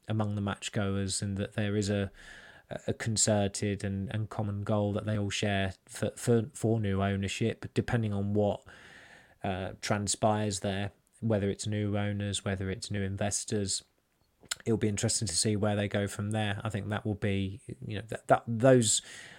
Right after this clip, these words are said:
i-, if there is indeed a march following that decision, whenever it may be, I think that will probably get a lot more traction, uh, than the protests yesterday. But th-, as I said, there have been so many of these marches,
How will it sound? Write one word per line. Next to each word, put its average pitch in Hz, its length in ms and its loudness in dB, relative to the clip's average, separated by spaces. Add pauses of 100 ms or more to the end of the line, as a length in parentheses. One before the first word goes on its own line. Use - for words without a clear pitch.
(220)
i-, 107 200 -6
if 127 140 2
there 120 200 8
is 123 160 6
indeed 120 300 6
a 113 40 4
march 117 440 2
following 110 540 0 (120)
that 117 220 2
decision, 113 460 2
whenever 107 340 0
it 113 120 -2
may 107 200 0
be, 110 280 2
I 107 40 0
think 104 180 -2
that 107 160 -4
will 107 120 0
probably 101 360 -2
get 101 180 -2
a 107 40 0
lot 107 180 -2
more 101 160 -4
traction, 101 600 -4 (420)
uh, 101 280 -4
than 101 280 -2
the 98 140 0
protests 101 500 -2
yesterday. 104 460 0
But - 220 -4 (160)
th-, - 140 -6
as 110 120 4
I 98 40 0
said, 101 180 0
there 104 80 2
have 98 100 -2
been 107 140 0
so 127 200 6
many 107 220 0
of 95 100 -2
these 101 180 -2
marches, 101 500 -2